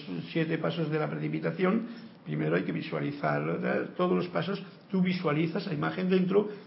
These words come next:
tú tienes una idea, como cualquier arquitecto, como cualquier persona que tiene una idea para pintar un cuadro, una idea musical, tú la sientes dentro,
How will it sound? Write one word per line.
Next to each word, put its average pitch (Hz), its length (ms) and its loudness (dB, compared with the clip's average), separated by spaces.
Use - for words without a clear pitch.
tú 208 200 4
tienes 202 340 4
una 202 160 6
idea, 190 540 8
como 165 260 6
cualquier 160 320 6
arquitecto, 208 720 8
como 165 200 4
cualquier 156 420 2
persona 185 340 4
que 156 140 4
tiene 180 240 4
una 175 180 4
idea 170 540 4
para 160 180 4
pintar 151 300 4
un 151 120 2
cuadro, 180 380 6
una 165 220 4
idea 156 180 4
musical, 202 640 4
tú 165 100 0
la 156 140 4
sientes 175 460 4
dentro, 247 360 4